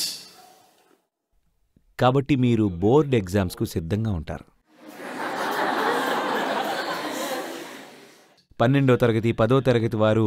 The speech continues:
ఐదు మంది చెప్పున జట్టుగా ఏర్పడండి. వాళ్ళు కలిసి నేర్చుకోవాలి. ఆ జట్లు ఎలా ఉండాలంటే,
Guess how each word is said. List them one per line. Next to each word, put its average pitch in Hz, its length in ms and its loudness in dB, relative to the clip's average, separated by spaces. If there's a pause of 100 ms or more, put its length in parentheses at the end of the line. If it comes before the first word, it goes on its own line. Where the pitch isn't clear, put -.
(140)
ఐదు 110 240 2
మంది 117 200 2
చెప్పున 120 340 0
జట్టుగా 104 440 2
ఏర్పడండి. 92 520 0 (540)
వాళ్ళు 127 240 6
కలిసి 127 340 0
నేర్చుకోవాలి. 98 580 0 (300)
ఆ 107 100 2
జట్లు 101 300 2
ఎలా 113 140 4
ఉండాలంటే, 95 460 0